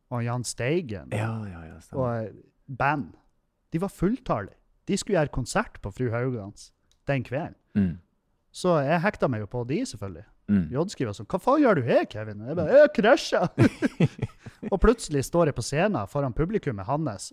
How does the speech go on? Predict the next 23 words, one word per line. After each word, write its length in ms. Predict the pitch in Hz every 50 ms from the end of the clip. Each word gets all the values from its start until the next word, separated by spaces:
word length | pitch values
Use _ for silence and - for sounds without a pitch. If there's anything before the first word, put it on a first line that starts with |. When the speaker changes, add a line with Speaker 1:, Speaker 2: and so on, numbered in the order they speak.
| _ -
Speaker 1:
og 100 | - -
forteller 420 | 135 - - - 208 196 123 104 95
den 160 | 107 107 110
historien, 560 | 107 - - - 151 175 170 120 98 80 78 - _ _ _
Speaker 2:
Mm. 220 | - - 82 76 131
Speaker 1:
at 80 | -
jeg 80 | - 107
har 80 | 107
krasjet. 480 | - - 123 131 147 - - - - - _ _ _ _ _ -
Speaker 2:
Mm. 60 | - 196
Speaker 1:
Enda 220 | 247 277 170 120
med 160 | 101 107 104 107
nesblod. 520 | 117 127 156 196 - - - 131 107 92 _ _ _ _
Jeg 120 | - 151 151
Speaker 2:
Mm. 80 | 151 143
Speaker 1:
beholdt 340 | - - 214 - - - _ _
det 260 | 104 85 - - -
som 220 | - - 120 127
et 80 | 120 113
sånn 140 | - 127 117 113
der 240 | 113 117 104 - _ _ _ - - _ _
Speaker 2:
Trofé. 380 | - 120 110 - - 95 - - - 139 -
Speaker 1:
trofé. 400 | - 208 202 - 160 151 147